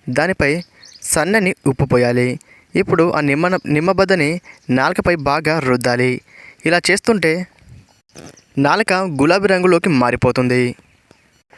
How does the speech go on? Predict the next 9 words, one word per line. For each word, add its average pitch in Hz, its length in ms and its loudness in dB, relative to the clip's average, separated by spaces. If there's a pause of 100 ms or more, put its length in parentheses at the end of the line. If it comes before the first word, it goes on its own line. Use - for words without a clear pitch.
(420)
ఎప్పుడు 240 240 0
కానీ 196 340 0 (120)
నాలుకను 160 560 0
బ్రష్తో 165 300 0
రుద్దకూడదు. 127 600 2 (140)
ఇలా 127 200 2
రుద్దితే 175 680 0
నాలుకపై 135 480 0
ఉండే 185 340 0